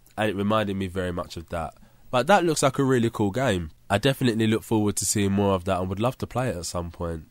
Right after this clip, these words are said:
It's nice to see a game and think, "Oh, that looks quite good," having not known anything about it prior. Sometimes you get games and you, you feel like you know so much about it and the hype machine's going into overdrive that there isn't that,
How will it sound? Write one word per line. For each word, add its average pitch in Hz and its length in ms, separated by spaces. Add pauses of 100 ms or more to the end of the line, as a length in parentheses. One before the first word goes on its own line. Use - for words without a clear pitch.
It's 151 160
nice 185 200
to - 120
see 123 460 (240)
a 127 80
game 107 540 (380)
and 117 180
think, 120 300
"Oh, 202 160
that 170 180
looks 127 140
quite 123 240
good," 127 280 (540)
having 131 320
not 123 200
known 117 220
anything 113 400
about 107 440
it - 160
prior. 101 460
Sometimes 123 440
you 110 80
get 107 200
games 101 420
and 95 120
you, 101 60 (140)
you 107 80
feel 120 200
like 110 240
you 107 60
know 98 140
so 107 220
much 104 220
about 101 360
it 92 80
and 92 100
the 92 80
hype 110 300
machine's 95 440
going 92 240
into - 240
overdrive 90 640 (500)
that 98 300 (140)
there 101 220
isn't 101 300
that, 98 260